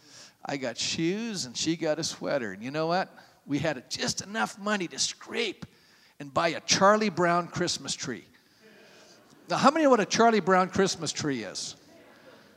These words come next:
<laughs> It's the tree that nobody wants on the lot. It's, you know, you come at the last minute,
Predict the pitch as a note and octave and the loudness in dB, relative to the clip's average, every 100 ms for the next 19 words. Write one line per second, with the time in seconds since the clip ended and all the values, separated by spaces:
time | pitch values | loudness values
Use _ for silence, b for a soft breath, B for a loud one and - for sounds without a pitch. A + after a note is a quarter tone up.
0 | _ - - B B B B A3+ - - | _ 0 0 B B B B 2 4 2
1 | G#3+ - - - D4+ D4+ D4+ A3+ G3+ G#3 | 0 2 -2 6 8 8 6 4 2 6
2 | D4 D#4 D4+ C#4+ B3 B3 C4 B3 A#3+ A3 | 8 8 6 4 6 6 6 4 2 4
3 | F3+ E3+ G3 E3 - - - - - B | 4 4 6 6 4 -2 -2 -2 -6 B
4 | B B A#3 - - - - A3+ A#3 A#3 | B B 2 4 2 0 2 6 6 8
5 | - E4 E4+ C4 G#3+ A#3 B3 B3 - A3+ | 8 8 6 6 8 8 8 6 4 4
6 | B3+ B3 B3 | 6 6 2